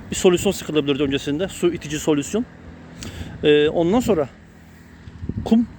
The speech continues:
ve taş döşemesi gelirdi. Ve şu kıyılarına da taş dizilimleri değil de bir yapısal tamir aracıyla veya yağlı çimento öyle güzel bir parç çalışması yapıp bu çalışma burada kıyılarda bitirilmeli. Giren su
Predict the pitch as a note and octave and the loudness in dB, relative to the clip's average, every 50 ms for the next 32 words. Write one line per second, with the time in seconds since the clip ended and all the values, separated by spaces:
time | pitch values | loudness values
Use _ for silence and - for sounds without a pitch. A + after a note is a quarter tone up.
0 | - D3+ D3+ F#3 F#3+ - - - - - - - - - - - - - - - | -2 0 0 0 0 -2 -8 -18 -20 -20 -20 -20 -20 -20 -20 -20 -20 -20 -6 0
1 | - F3 D3+ - - - - - D3+ C#3 D3 C#3 C3+ - - C3+ - - C#3+ D3+ | 2 2 2 0 -4 -8 -4 -2 0 0 0 0 0 -2 -6 -6 -6 -2 0 2
2 | D#3 E3 D#3+ A3 A#3+ - - - - - - - - - - - - - - - | 2 2 2 0 -2 -4 -6 -12 -14 -18 -18 -16 -16 -14 -14 -14 -16 -8 -6 -6
3 | - - A#2 D#3+ G#3 A3+ G#3+ - - - - - - - - G3+ G3+ G3+ F#3 F#3+ | -4 -2 0 2 2 2 2 -2 -6 -4 -6 -6 -6 0 0 2 2 4 2 2
4 | G3 A#3 - - - _ - G3 F3 - - - - - - - - - E3 - | -2 -2 -4 -10 -14 _ -4 -4 -4 -4 -6 -10 -10 -12 -14 -10 -8 -8 -4 -2
5 | F3+ F3 F#3 F#3 F#3+ F#3+ F3+ A3+ B3+ A#3 F#3+ G#3 A3+ - _ _ _ _ _ _ | 0 0 2 2 2 2 2 0 0 0 0 -2 -4 -4 _ _ _ _ _ _
6 | - - - - - - E3 D#3 F3+ E3 - - G3 F3 - F#3 F3+ F#3+ F#3+ F#3+ | -20 -20 -20 -20 -16 -10 -2 0 0 0 2 0 0 2 4 2 2 4 2 0
7 | E3+ D3+ D#3+ E3+ E3 D3 D3+ D#3+ E3 E3 F3+ - F#3 F3+ D#3+ D#3 C#3+ D#3+ D#3 E3 | 0 0 0 -2 0 0 0 0 0 -2 -2 -2 -2 -2 -2 -2 0 0 0 -2
8 | D#3 D3+ E3 F3 E3 D#3 D#3 D3+ - - E3+ - - E3+ D3+ C#3+ C#3+ D3 C#3+ - | 0 0 0 0 0 0 -4 -6 -4 -6 -6 -4 -4 -6 -6 -6 -8 -8 -4 -2
9 | F3+ E3 - - - - _ _ - - - - - _ - - - - E3 - | -2 -2 -2 -6 -14 -20 _ _ -20 -20 -20 -20 -20 _ -20 -20 -18 -4 0 2
10 | F#3+ E3+ - F3 G3+ B3 - F#3+ F#3+ F3+ F3 E3+ A#3 A#3+ A#3 - _ _ _ _ | 2 2 2 0 -2 -2 -2 -4 -6 -4 -2 -2 -2 -2 -4 -10 _ _ _ _
11 | _ _ _ _ - - E3+ D#3+ E3+ G#3 G3+ F3 - F3 F#3 F#3 F3 F#3 C4+ C4 | _ _ _ _ -2 0 2 4 4 2 2 0 -2 -2 2 2 2 2 0 -2
12 | - _ _ _ _ _ _ _ _ _ - D3+ F3+ A3 G#3+ G3 - - C#4+ C4+ | -4 _ _ _ _ _ _ _ _ _ -4 2 2 4 4 2 0 -6 -8 -8